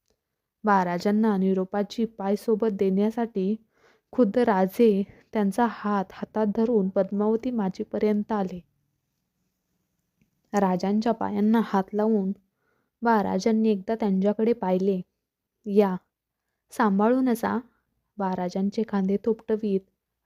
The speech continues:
राजे म्हणाले. शंभूबाळ पालखीत बसले,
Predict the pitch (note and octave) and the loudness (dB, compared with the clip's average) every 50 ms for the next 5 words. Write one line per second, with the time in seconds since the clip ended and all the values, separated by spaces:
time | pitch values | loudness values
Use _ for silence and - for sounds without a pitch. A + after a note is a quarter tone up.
0 | - - F#3+ G3 F#3+ - A3 A3 A3 G#3 F#3 F3+ F#3 F#3 F#3+ F#3 F#3 F3+ - _ | -10 -8 -8 -6 -2 2 2 4 4 4 2 0 0 -2 -2 -2 -4 -6 -10 _
1 | _ _ _ _ _ _ _ _ _ _ _ _ _ _ _ _ _ _ _ _ | _ _ _ _ _ _ _ _ _ _ _ _ _ _ _ _ _ _ _ _
2 | _ _ - B3+ A3+ G#3 G#3+ A#3+ A#3+ B3+ C4 C4+ C4+ - - G3 F#3+ G3 F#3 - | _ _ -4 -2 -2 -2 -2 -2 -4 -4 -6 -8 -8 -10 -12 -12 -10 -12 -12 -10
3 | - B3+ A3 G#3+ G3 F#3+ F#3+ - - G#3+ G#3+ G3 F#3 | -10 -10 -8 -6 -4 -6 -6 -6 -10 -8 -8 -8 -8